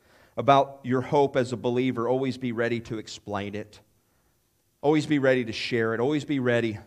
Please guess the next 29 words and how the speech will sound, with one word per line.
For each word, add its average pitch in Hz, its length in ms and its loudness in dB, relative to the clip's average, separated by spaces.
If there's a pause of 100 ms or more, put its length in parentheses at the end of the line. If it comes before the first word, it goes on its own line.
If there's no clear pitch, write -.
(440)
Man, 135 120 0
if 131 80 -2
somebody 160 280 6
comes 151 280 -2
up 147 180 4
and 131 100 -2
they 135 80 0
say, 131 160 -2
"Hey, 143 180 2
man, 135 300 -2 (680)
why 147 160 2
are 196 100 8
you 170 200 0
a 135 40 -2
Christian?" 127 720 -2 (360)
Man, 139 160 0
you 165 100 -2
should 180 220 -2
be 165 100 4
ready. 160 280 6
You 165 140 0
should 190 160 -6
be 180 100 2
ready 170 300 8
to, 135 140 2
to - 260 -6
share 180 500 4
your 160 280 2
story, 156 800 6